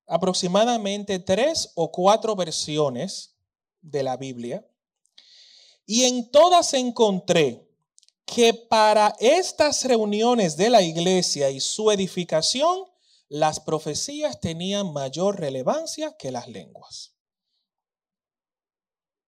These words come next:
No importa la versión consultada, todas llegan a la misma conclusión. Cuando hablamos en lenguas,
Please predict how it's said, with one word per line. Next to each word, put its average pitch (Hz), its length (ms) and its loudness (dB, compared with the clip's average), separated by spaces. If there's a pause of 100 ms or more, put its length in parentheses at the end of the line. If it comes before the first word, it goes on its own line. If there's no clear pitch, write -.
(260)
No 151 240 -10
importa 160 420 -4
la 143 100 0
versión 127 380 -12
consultada, 151 760 -12 (600)
todas 180 320 -6
llegan 160 360 -10
a 139 60 -10
la 123 140 -4
misma 135 420 -12
conclusión. - 560 -20 (1800)
Cuando 240 360 2
hablamos 339 480 2
en 254 220 0
lenguas, 151 920 0